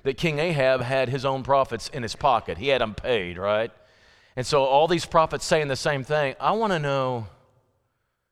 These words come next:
what God says." And so Micaiah is brought in, and Micaiah is told by the one who fetched him, "Now everyone else is saying this, and we're telling you, you give this answer." And Micaiah looks at him and says, "You know what answer I'm gonna give?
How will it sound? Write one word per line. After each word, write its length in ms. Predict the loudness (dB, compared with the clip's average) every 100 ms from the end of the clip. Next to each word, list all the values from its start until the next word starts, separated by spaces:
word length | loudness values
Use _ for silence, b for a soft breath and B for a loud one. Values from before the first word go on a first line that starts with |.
| _
what 160 | -10 0
God 300 | 2 4 2
says." 380 | -4 -4 -6
And 100 | -8
so 120 | -4 -2
Micaiah 680 | 0 0 2 2 2 0
is 200 | -2 -6
brought 260 | 0 0 0
in, 360 | -2 -8 -10 -18 _ _ _ _ _ _ _ _ _ _ _ _ -10
and 140 | -2
Micaiah 760 | -2 2 4 4 4 4 2 -2
is 180 | -6 -6 -6
told 500 | 0 2 2 -2 0
by 160 | 2 2
the 100 | 0
one 220 | -2 -4
who 80 | -8
fetched 440 | -2 -2 -2 -6
him, 280 | -6 -6 -10
"Now 160 | -6 -2
everyone 400 | 0 0 -2 0
else 260 | -2 -2 -10
is 80 |
saying 380 | -2 0 0 -2
this, 320 | -2 -2 -4
and 100 | -6
we're 80 | -6
telling 400 | 0 0 2 0
you, 180 | -2 -6 B B B
you 160 | -8 -2
give 220 | -2 -2
this 180 | -2 0
answer." 400 | -2 -4 -6 -8
And 160 | -4
Micaiah 540 | -2 -2 -2 0 2 0
looks 340 | -2 -6 0
at 160 | 0 0
him 100 | -4
and 80 |
says, 280 | -8 -10 -8
"You 80 | -6
know 80 | -4
what 160 | -2
answer 280 | -2 -4 -6
I'm 120 | -6
gonna 140 | -6 -8
give? 280 | -10 -12